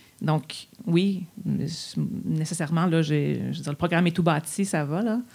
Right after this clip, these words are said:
Mais sinon, quand on regarde le, le, le programme de base,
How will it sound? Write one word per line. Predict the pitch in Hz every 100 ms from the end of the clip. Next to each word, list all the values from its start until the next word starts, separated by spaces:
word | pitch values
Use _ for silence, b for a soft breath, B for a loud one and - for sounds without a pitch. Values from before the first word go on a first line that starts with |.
| B B B -
Mais | 160 156
sinon, | - - 180 180 196 202 185 - _ _
quand | 180 190
on |
regarde | 165 180 196
le, | 180 175 170
le, | 165 165 147
le | 151 165
programme | - 175 165 175 185 185
de | 170
base, | 160 170 185 214 220 196 -